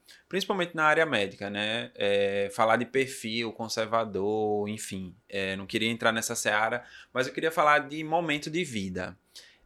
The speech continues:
Ahn, talvez, se a gente vem com um histórico familiar de investimento,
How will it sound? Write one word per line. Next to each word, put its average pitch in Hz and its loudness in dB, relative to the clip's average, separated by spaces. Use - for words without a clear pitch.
Ahn, 107 0
talvez, 160 6
se 165 2
a 143 4
gente 147 -4
vem 127 0
com 135 -4
um 139 0
histórico 117 8
familiar 110 0
de 104 -6
investimento, 110 -2